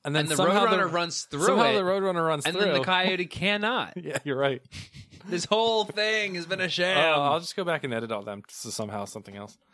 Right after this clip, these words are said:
Speaker 2: That's fine.
Speaker 1: Um, rule three, the coyote could stop any time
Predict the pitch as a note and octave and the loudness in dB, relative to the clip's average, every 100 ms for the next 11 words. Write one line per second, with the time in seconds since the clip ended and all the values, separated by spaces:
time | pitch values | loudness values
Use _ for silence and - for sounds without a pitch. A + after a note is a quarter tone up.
0 | _ _ _ A2+ D#3+ D#3+ D3+ D3 - C#3+ | _ _ _ -4 -2 0 -2 -6 -10 -4
1 | F#3+ E3+ F3+ G3+ C3 - _ _ D#3+ - | -2 -4 -4 -2 -2 -8 _ _ -4 -2
2 | F3 F3+ A3 C4+ F3+ - - F3 E3 D3 | 0 0 -2 -4 -6 -4 0 0 0 -2
3 | C3+ A#2+ - D#3+ G2+ F#2 | -4 -4 -2 -2 -2 -8